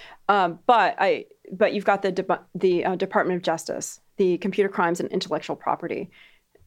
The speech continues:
Um, and I've had seven cases,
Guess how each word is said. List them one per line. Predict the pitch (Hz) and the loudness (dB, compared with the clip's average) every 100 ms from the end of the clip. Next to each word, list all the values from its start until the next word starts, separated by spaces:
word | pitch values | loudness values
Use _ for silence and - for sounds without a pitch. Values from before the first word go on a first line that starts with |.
| - | -6
Um, | 180 170 - 160 _ _ _ - | -2 0 -2 -8 _ _ _ -2
and | 190 | 2
I've | 180 185 | 2 2
had | 202 170 - _ _ _ _ _ _ _ _ - - | 0 -2 -6 _ _ _ _ _ _ _ _ -20 -16
seven | 190 - - - 208 202 226 | -12 -8 -8 0 2 2 0
cases, | 220 175 - 175 170 - | -2 -4 -2 -2 -2 -8